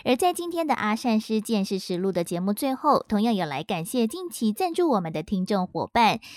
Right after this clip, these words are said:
首先呢，先来感谢 Lantis、黄小军、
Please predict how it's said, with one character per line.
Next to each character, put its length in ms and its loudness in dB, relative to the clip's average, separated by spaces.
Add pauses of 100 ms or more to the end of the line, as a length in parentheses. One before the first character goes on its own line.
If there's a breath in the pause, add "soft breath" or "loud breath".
(180 loud breath)
首 100 2
先 160 -2
呢， 160 0
先 160 -4
来 140 0
感 240 -4
谢 200 0
Lantis、 640 0 (320 loud breath)
黄 200 6
小 240 2
军、 400 -2